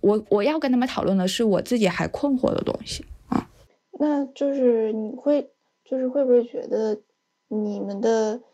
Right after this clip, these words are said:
Speaker 2: 这种讨论的议题会受到这种限制啊，受到你们自己的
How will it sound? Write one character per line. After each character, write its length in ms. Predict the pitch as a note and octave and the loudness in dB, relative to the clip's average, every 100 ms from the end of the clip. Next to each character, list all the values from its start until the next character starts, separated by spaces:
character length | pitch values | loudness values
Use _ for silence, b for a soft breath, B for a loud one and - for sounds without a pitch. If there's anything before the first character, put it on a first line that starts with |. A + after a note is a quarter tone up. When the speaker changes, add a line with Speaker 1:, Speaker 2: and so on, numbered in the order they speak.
| b b | b b
Speaker 2:
这 200 | - A#3 | 0 2
种 220 | A3+ G#3+ | 2 -4
讨 280 | G#3+ - E3 | -6 -6 -4
论 140 | G3+ G#3+ | 0 -2
的 120 | G#3 | 0
议 180 | A#3+ A#3 | 0 -2
题 520 | - G#3+ G#3 G#3 B3 b b _ | -4 -2 0 0 -2 b b _
会 480 | B3+ A#3 A3 G#3+ G#3+ | 0 2 2 0 0
受 240 | - A#3 | 2 2
到 280 | A3 G3 - | 2 -2 -6
这 200 | - A3+ | -2 -2
种 140 | B3 | -2
限 380 | B3+ A#3 G#3 - | -4 -2 -2 -4
制 160 | - B3+ | -12 -16
啊， 80 | - | -16
受 120 | - | 2
到 140 | A#3+ G#3+ | 4 4
你 140 | G3+ | 0
们 180 | F#3 - | -6 -10
自 160 | - A3 | -4 -2
己 160 | - | -2
的 240 | - - | -2 -6